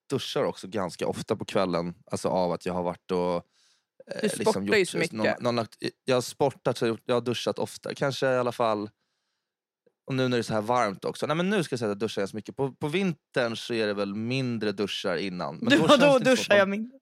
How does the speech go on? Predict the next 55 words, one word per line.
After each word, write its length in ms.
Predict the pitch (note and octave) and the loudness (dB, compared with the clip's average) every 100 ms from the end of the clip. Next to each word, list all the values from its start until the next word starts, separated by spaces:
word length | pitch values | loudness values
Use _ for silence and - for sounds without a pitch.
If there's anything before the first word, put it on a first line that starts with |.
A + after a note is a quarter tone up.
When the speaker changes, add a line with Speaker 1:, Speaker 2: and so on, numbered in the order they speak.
| D3 | -2
Speaker 1:
<laughs> 160 | A#2+ | 2
Då 80 | F#3 | 4
duschar 220 | E3+ C#3+ | 4 4
jag 80 | C3 | 4
mindre. 140 | A2+ B2 D3 | 4 4 4
Då 80 | E3 | 4
duschar 180 | - - | 4 2
jag 100 | A#2+ | 2
li-, 140 | C#3 - | -4 -6
lika, 360 | D#3 D3 - C3+ - _ - | -4 -4 -4 -10 -12 _ -4
jag 160 | D3 | -2
duschar 240 | D#3+ C#3+ E3 | -2 0 -2
inte 180 | C#3 C3+ | -2 -2
lika 260 | C#3 C3+ | -2 0
ofta 160 | A#2 A2 | -2 -6
på 80 | A2+ | -2
kvällen 380 | D3 B2+ F2 | 0 2 0
då, 60 | F2 | -2
Speaker 3:
Men 100 | C#4+ | -2
vadå, 160 | D4 C#4+ | 0 0
Speaker 1:
skulle 20 | |
jag 40 | G#3 | 2
säga. 100 | B3+ C4+ | 0 0
Speaker 3:
jag 100 | C#4+ | -4
förstår 300 | - E4 D#4 | -2 0 2
inte. 260 | A3+ G3 | 0 -4
För 80 | F3+ | -4
jag, 120 | A#3+ - | -6 -4
alltså 160 | A3 B3+ | -4 -2
jag 80 | A#3+ | -4
fattar 240 | C4+ - | -6 -4
ju 120 | A#3+ | -4
grejen 340 | G3 F#3 F#3+ F3+ | -4 2 2 4
med 80 | F3+ | 0
att 80 | |
duscha 220 | F#3 - F3 | -2 -4 -6
på 60 | G3+ | -2
morgonen, 320 | F3+ G3+ F#3 | 0 0 -2
för 80 | G3+ | -4
du 80 | |
vaknar 320 | E3+ E3+ A3+ G#3+ | 0 -2 -2 -4
till 220 | A#3 F#3+ | -2 -2
lite. 300 | - - - - - _ _ _ _ | -6 -6 -8 -8 -16 _ _ _ _
Men 460 | A3 A#3+ A3+ G#3+ G#3 - _ _ - | 2 4 4 0 -4 -10 _ _ 0
alltså, 160 | A3 - | 2 2
om 140 | A#3 | 2
du 60 | A#3 | 2
har 100 | A3 | 0
varit 100 | - | 2
ute 400 | C4+ A3 G3 D#4 | 0 0 -2 -6
en 100 | D#4+ | -6
hel 420 | - G#3 G3 G3 | -6 0 0 6
dag 320 | G3 G3 F#3+ | 6 8 6
och 100 | F#3+ | 4
gått 240 | F#3+ F#3+ | 4 2